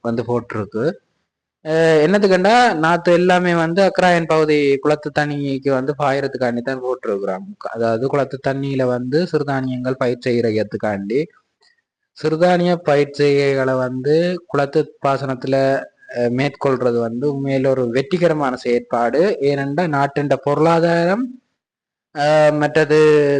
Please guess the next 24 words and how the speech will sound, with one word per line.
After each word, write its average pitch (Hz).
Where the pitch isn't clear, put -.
தண்ணி, 180
அதாவது 143
த-, 170
நீர்ன்றது 180
மிகப்பெரிய 175
ஒரு 147
வளம். 135
குறைஞ்ச 156
நீர் 147
இதுல 139
வந்து 139
வரக்கூடிய 139
பயிர் 131
தான் 170
சிறுதானியங்கள். 123
சிறுதானியங்கள்ல 175
வந்து 151
பெரிய 214
அளவுல 165
குளத்து 175
பாசனத்துல 151
செய்யறதுக்கு 143
மக்கள் 143
விரும்புறாங்க. 117